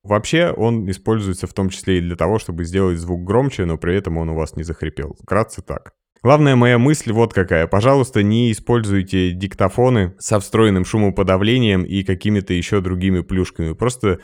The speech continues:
запишите аккуратненько так, чтобы у вас уровень сигнала, который, ну, практически в любом диктофоне показывается либо формой волны, либо вот этими прыгающими столбиками,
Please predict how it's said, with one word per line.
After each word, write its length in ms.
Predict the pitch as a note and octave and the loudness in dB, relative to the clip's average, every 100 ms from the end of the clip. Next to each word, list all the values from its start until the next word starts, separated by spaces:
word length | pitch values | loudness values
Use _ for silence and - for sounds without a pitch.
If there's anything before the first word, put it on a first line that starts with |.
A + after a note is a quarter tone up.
| - | -6
запишите 520 | G2+ G2 - E3 A#2+ | -4 -2 -2 0 2
аккуратненько 580 | G#2+ A2 A2+ G2 F#2 F2 | 2 2 2 0 -2 0
так, 240 | B2 C3+ | 0 0
чтобы 300 | - F#2 F#2 | -2 -4 0
у 40 | |
вас 340 | F#2 F#2 - - | 0 0 -2 -8
уровень 560 | A#2+ A#2 G#2 F#2 F2 E2 | -4 0 2 2 0 -2
сигнала, 560 | G2+ G2 A#2 D3+ A#2 | -4 -2 0 2 0
который, 520 | E2+ E2+ F#2 F2+ E2+ | 0 -2 0 0 0
ну, 280 | E2 F#2 F#2+ | -4 -4 -4
практически 480 | F#2+ F2+ F#2+ - F2+ | -4 -4 -6 -6 -6
в 80 | F2 | -4
любом 320 | F#2+ F#2 F2 | 0 0 0
диктофоне 480 | E2 F#2 E2+ G2 E2 | -4 -6 -2 -2 -2
показывается 560 | F2 F#2+ F2+ E2 D#2+ - | -2 -2 -2 -2 -4 -6
либо 160 | E2+ | -6
формой 400 | F2 G#2+ F#2+ F2 | -4 -2 0 0
волны, 440 | E2+ F2+ A2+ C#3+ A#2+ | 0 0 0 0 0
либо 240 | F2+ E2 | 0 -2
вот 220 | D#2+ E2 | -4 -4
этими 260 | E2+ E2+ E2 | -6 -4 -4
прыгающими 560 | G2+ F#2+ E2+ D#2+ F2+ | -2 -2 -2 -4 -6
столбиками, 640 | E2+ - D3+ B2+ - E2+ E2 | -4 -2 0 -2 -2 -4 -4